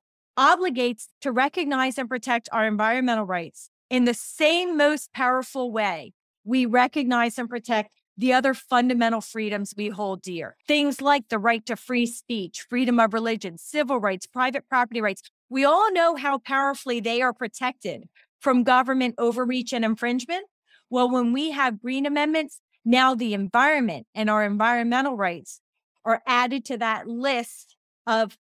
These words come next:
highest constitutional freedoms and protections. It's very, very important, right, that people are fully informed about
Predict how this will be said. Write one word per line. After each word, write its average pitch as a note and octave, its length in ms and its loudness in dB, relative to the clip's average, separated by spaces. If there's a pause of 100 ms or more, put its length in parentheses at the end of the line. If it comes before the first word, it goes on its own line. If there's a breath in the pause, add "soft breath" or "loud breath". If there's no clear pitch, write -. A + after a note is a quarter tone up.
(120)
highest C#4 580 0
constitutional A3+ 1120 -2 (180)
freedoms G#3 640 -2
and F#3+ 160 -6
protections. - 800 -10 (320)
It's A3+ 220 0 (100)
very, E4+ 360 4
very C#4+ 320 4
important, A#3 540 -4
right, G#3 220 -2
that A3 200 -2
people C4 440 -6
are G#3+ 180 2
fully C#4 400 -4
informed A#3 640 -2
about G#3 540 0